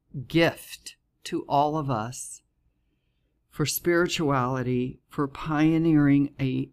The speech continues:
practical psychotherapy, which A Course in Miracle is, which is about perspectives and looking at things differently, without labels, without up or down, black or white, without judgment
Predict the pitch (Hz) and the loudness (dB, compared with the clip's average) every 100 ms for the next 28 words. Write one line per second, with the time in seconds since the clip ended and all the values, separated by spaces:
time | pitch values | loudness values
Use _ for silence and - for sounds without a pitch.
0 | - - - 170 180 - 175 156 156 - | -14 -18 -2 -2 -2 -8 -8 -6 -4 -2
1 | 143 139 135 135 139 131 139 139 117 120 | -2 -2 -6 -2 0 0 0 -4 -6 -6
2 | 127 _ _ _ _ _ _ - 143 - | -12 _ _ _ _ _ _ -4 -4 -4
3 | - - 147 135 - 139 135 135 131 135 | -8 -8 -4 -2 -2 0 2 2 0 -6
4 | 135 147 127 120 113 - _ _ _ _ | -6 -4 -4 -4 -8 -14 _ _ _ _
5 | 165 156 - - _ _ _ _ - 143 | -4 -4 -6 -10 _ _ _ _ -6 -4
6 | 147 143 139 - - 135 - - - - | -4 0 -2 -2 -10 -8 -6 -8 -8 -8
7 | 160 _ - 123 127 - - - 143 143 | -8 _ -12 -12 -12 -14 -14 -8 -6 -4
8 | 165 165 170 160 - 143 143 139 135 - | -6 -4 -4 -4 0 2 2 2 -4 -14
9 | 135 - 156 - - 120 120 123 _ _ | -10 -8 -8 -10 -10 -12 -12 -14 _ _
10 | _ - 135 131 - 147 143 139 131 113 | _ -8 -2 -4 -4 -4 0 0 -4 -10
11 | 101 - - - 135 131 120 - _ - | -10 -12 -10 -8 -4 0 -2 -4 _ -6
12 | 139 160 147 147 127 123 123 - _ - | -4 -6 -4 -2 0 -2 -4 -8 _ -10
13 | 110 127 135 143 135 120 113 120 123 - | -4 -4 -4 -4 -2 -2 -2 -2 -6 -12
14 | _ _ _ 139 139 139 - - - 143 | _ _ _ -6 -2 -2 -4 -6 -2 0
15 | 139 - 120 | -2 -6 -10